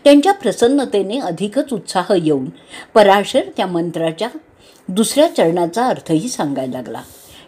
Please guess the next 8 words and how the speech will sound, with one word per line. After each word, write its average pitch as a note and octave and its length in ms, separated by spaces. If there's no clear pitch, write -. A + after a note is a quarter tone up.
"या G#3+ 140
उषदेवतेने E3+ 880
आम्हाला D#3+ 580
कीर्तिवान A3+ 640
करावं, C3+ 420
धनधान्याने G3+ 840
संपन्न F3+ 540
करावं, C3 420